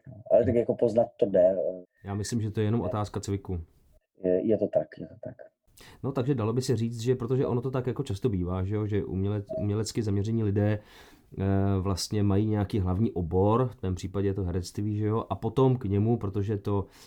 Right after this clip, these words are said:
Speaker 2: umění prostě z nich často prýští jako všemi pory, tak prostě pro-, potom k němu ještě sekundárně si doberou, jakože jsou herci, kteří jsou zároveň hudebníky, skládají hudbu,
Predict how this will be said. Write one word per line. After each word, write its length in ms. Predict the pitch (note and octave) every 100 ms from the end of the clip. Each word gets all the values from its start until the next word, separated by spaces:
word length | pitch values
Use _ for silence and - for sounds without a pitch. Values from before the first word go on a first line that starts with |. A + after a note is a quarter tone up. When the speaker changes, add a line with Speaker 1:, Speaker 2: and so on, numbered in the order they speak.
| -
Speaker 2:
umění 400 | G2+ G#2 G#2+ A2
prostě 380 | G#2 G2 - G2+
z 40 |
nich 140 | G#2 G2+
často 280 | G2+ - G#2+
prýští 480 | F#2 F#2 - -
jako 260 | G#2 F#2+ A2
všemi 320 | - G2+ G#2
pory, 420 | G#2 F#2+ F#2+ G2+
tak 180 | G2+ F#2
prostě 320 | - F#2+ -
pro-, 140 | F#2+ G2+
potom 380 | - G2+ A#2+ G#2
k 60 |
němu 220 | G2+ G#2+
ještě 180 | G#2 -
sekundárně 600 | - - G#2+ G2+ G2 A2+
si 180 | - A2
doberou, 480 | G2+ G2+ G#2 G#2+ G#2 - - _ _ -
jakože 340 | F#2 G2+ G2+
jsou 220 | - G2
herci, 340 | E2+ F2+ - G2+
kteří 500 | - F2+ G2 F2 E2 - -
jsou 220 | - F#2+
zároveň 400 | F#2+ F#2 G#2 G2+
hudebníky, 580 | F#2 F#2+ F2+ G2 F2+ G2+
skládají 360 | - F2+ G2
hudbu, 500 | E2+ F2+ F#2+ G2+ G2